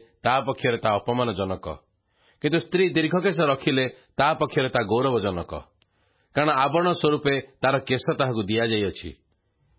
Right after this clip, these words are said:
କିନ୍ତୁ କେହି ବିବାଦ କରିବାକୁ ଇଚ୍ଛା କଲେ ସେ ଜାଣୁ ଯେ ଆମ୍ଭମାନଙ୍କର ଏ ପ୍ରକାର ରୀତି ନାହିଁ, କିମ୍ବା ଈଶ୍ୱରଙ୍କ ମଣ୍ଡଳୀ ସମୂହର ନାହିଁ।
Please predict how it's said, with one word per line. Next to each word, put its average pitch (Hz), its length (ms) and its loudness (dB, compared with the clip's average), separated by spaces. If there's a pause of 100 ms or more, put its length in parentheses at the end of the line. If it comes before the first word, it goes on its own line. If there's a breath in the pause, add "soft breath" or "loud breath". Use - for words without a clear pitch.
(160)
କିନ୍ତୁ 147 180 0
କେହି 165 220 0
ବିବାଦ 156 380 0
କରିବାକୁ 180 400 0
ଇଚ୍ଛା 135 280 -2
କଲେ 139 320 -2 (220)
ସେ 139 160 -2
ଜାଣୁ 135 320 0
ଯେ 113 160 -2 (460)
ଆମ୍ଭମାନଙ୍କର 160 640 2
ଏ 147 240 0
ପ୍ରକାର 147 440 0
ରୀତି 123 280 -2
ନାହିଁ, 101 280 -2 (840)
କିମ୍ବା 143 220 2
ଈଶ୍ୱରଙ୍କ 143 560 -2 (760)
ମଣ୍ଡଳୀ 143 360 0
ସମୂହର 135 460 0
ନାହିଁ। 101 260 -2